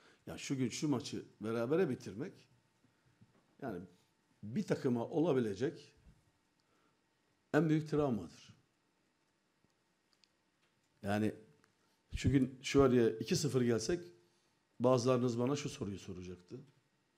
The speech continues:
"Hoca do-, çok daha farklı kazanabileceğiz bir maçı iki sıfır bitirdiniz."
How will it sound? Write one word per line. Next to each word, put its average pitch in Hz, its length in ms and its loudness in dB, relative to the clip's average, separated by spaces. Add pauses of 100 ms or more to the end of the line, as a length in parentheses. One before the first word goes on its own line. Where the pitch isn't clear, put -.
(2500)
"Hoca 113 180 -2
do-, 113 240 0
çok - 260 -4
daha 110 180 -2
farklı 107 340 -6
kazanabileceğiz 104 800 -4
bir 101 60 -6
maçı 92 260 -8
iki 98 160 -10
sıfır 92 280 -14
bitirdiniz." - 520 -20